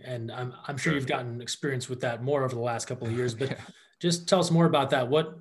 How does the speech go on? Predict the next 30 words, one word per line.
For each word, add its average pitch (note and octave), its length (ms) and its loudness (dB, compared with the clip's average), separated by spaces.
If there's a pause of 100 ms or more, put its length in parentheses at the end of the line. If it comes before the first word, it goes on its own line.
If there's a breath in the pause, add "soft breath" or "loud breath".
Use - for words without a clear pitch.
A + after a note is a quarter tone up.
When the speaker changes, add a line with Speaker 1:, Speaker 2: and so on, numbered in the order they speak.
Speaker 1:
what E3 220 4
was E3 120 6
that D3 200 -2
process D3+ 380 2
like, D#3+ 200 4
and C3+ 180 -4
what D3+ 300 4
weren't D3+ 300 -2
you C#3+ 160 -2
ready C#3+ 260 2
for, B2+ 280 -4
perhaps? G#2 560 -8 (680 soft breath)
Speaker 2:
Yeah, A2+ 440 4
I B2 80 0
mean, C3 200 2
it's B2 260 -4
just - 800 0 (400)
straight - 500 -2
up B2 160 2
more A2+ 260 6
physical. A#2 520 2
Like, F2 220 2
it's F#2+ 160 0
just, - 360 -2 (140)
they F#2+ 120 4
call A2 260 4
less G#2+ 180 4
fouls. F2+ 640 2
And, F#2 560 0 (420 loud breath)
um, F2+ 680 2